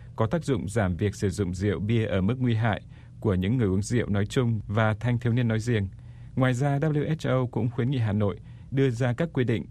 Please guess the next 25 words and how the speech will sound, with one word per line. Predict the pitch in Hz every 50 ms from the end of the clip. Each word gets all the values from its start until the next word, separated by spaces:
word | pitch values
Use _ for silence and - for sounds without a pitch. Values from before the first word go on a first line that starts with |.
| - - 110 98 -
về | 113 104 101 101
mật | 98 104 107 101 -
độ | 98 110 113 104 - - - - -
các | 170 170
điểm | 156 131 104 87 82
bán | 92 98 110
rượu | 107 123 131 113 -
bia | - 104 120 120 120 113 104 - - - - - - - -
qua | - 139 135 135 127 -
cơ | - 139 131
chế | 127 - - 117 107 104 117 131 - -
cấp | - 170 160 - -
phép | - 165 180 180 - 127
nghiêm | 123 123 120 113 113 110
ngặt, | 107 98 92 - - - - - - - - - -
hạn | - 120 110
chế | 107 - - 117 113 117 135
số | 139 - - - 113 123
ngày | 151 143 127 110 101
giờ | 90 101 110 107 101 98
được | 95 95 98 95
phép | - - 135 156 143
bán | - 110 101 104 117
rượu | - 120 -
bia | 95 113 113 107 104